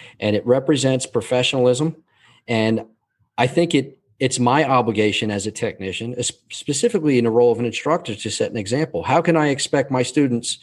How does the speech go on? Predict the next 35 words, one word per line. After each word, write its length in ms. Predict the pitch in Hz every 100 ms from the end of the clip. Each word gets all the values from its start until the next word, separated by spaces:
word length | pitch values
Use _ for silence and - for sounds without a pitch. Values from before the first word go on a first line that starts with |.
| - - -
to 140 | 143
want 260 | 120 139 135
to 80 | 123
be 300 | 131 123 117
the 120 | 113
best 260 | 127 123 131
they 120 | 120
can 160 | 117
be 280 | 95 95 95 - - -
if 160 | 120 -
I 140 | 143
myself 480 | 143 131 - 123 117
don't 200 | 113 107
maintain 560 | 107 95 - 101 92 90
my 200 | 110 101
level 260 | 98 90 90
of 80 | 85
professionalism? 720 | 80 - - - - - - _ _ _ _ _ _ -
So 160 | - 139
A 220 | 156 180
S 120 | 190 175
Es 180 | 165
for 140 | - 135
me 260 | 135 139
is 160 | 127 113
a 40 |
must. 340 | 107 110 98 -
It, 140 | 110
and 160 | 170 226
it 120 | 262
looks 240 | 277 302 -
good, 240 | 123 92
guys 400 | 90 143 220 - _
and 140 | 123 143
girls. 320 | 95 98 -